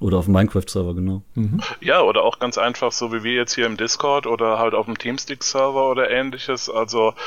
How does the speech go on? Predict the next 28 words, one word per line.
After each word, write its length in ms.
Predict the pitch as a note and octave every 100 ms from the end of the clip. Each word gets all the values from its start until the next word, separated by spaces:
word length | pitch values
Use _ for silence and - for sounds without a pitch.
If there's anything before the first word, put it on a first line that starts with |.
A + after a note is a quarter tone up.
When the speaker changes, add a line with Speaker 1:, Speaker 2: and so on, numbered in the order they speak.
| - - -
Speaker 3:
die 80 |
Eltern, 320 | G2 C3 C#3+ B2+
sie 120 | A#2+
sind 180 | B2+ A#2
ganz 200 | B2+ B2
oft 280 | B2 -
überrascht, 420 | B2+ B2 A2+ C3 -
wenn 80 | B2
man 140 | A#2
denen 220 | A#2+ B2
dann 160 | A#2+ A#2
erklärt, 560 | A2 - A#2 A#2+ A#2+ A2
ähm, 340 | G#2+ A2 A2+
dass 320 | A2+ A2 A#2
wenn 160 | A2+ A#2+
ihre 240 | A#2+ A#2
Kids 240 | - C3 -
sich 180 | B2
dann 200 | - A#2
da 160 | A#2 A2+
abends 400 | A2+ A#2 A#2+ -
einloggen 480 | - B2 B2+ B2 A#2+
oder 180 | A2 G#2+
nachmittags 540 | A2+ C3 - A#2+ -
einloggen 480 | A2+ A2+ A#2+ A#2+ A#2
und 100 | G#2
miteinander 480 | A2+ A2+ A#2 A2 G#2+
reden, 260 | A2 A2+